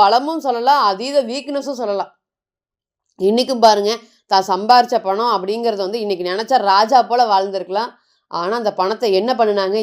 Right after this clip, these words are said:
ஏது பண்ணுனாங்கன்னு தெரியல. இன்னைக்கு ஜீரோவாக, ஓட்டாண்டியாக, கிட்டத்தட்ட இந்த விருச்சிகத்தை பொறுத்தவரையும் காப்பாத்த வேண்டிய குரு எட்டுக்கு போனாரு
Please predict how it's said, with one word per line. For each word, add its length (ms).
ஏது 180
பண்ணுனாங்கன்னு 520
தெரியல. 220
இன்னைக்கு 320
ஜீரோவாக, 800
ஓட்டாண்டியாக, 600
கிட்டத்தட்ட 400
இந்த 180
விருச்சிகத்தை 440
பொறுத்தவரையும் 580
காப்பாத்த 560
வேண்டிய 240
குரு 160
எட்டுக்கு 360
போனாரு 280